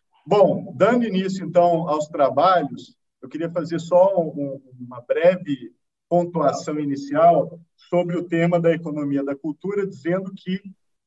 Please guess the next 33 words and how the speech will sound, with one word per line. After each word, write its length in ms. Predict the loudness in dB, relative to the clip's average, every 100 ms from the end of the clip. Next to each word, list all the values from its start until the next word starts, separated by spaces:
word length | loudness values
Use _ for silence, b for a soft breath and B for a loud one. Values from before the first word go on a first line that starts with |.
| _
a 80 | -2
gente 300 | -2 -6 -8
tem 180 | -10 -10
que 120 | -6
cair 340 | -2 0 2
a 180 | 2 2
ficha 640 | -6 -2 -2 -2 -12 -12 -14 _ _ _ _
de 140 | -16
que 380 | -12 -10 -8 -10 -12
cultura 840 | -10 -10 -10 -8 -6 -4 -4 -6 -4
é 80 | 0
a 140 | 0
porta 640 | 0 2 4 4 2 -8
de 160 | -10 -10
entrada 800 | -10 -6 -2 2 2 0 -6 -10 _ _ _
para 460 | 2 6 6 4 0
a 140 | -2
economia 680 | -2 -6 -6 -6 -6 -4 -4
do 120 | -6
conhecimento, 840 | -8 -8 -8 -8 -12 -8 -6 -6 -12 _ _
né? 180 | -4 -2
A 100 | -4
gente, 300 | -6 -12 -14
no 80 | -6
Brasil, 720 | 2 2 2 -4 -4 -6 -14 _ _
temos 280 | -8 -8 -8
todos 380 | -6 -4 -2 -4
a 80 |
missão 640 | -4 -6 -6 0 0 0 -4 -18 _ _ _
de 100 | -8
caminhar 640 | -2 -2 -2 -2 0 0
no 100 | 0
sentido 680 | -4 -6 -8 -2 -2 -2 -10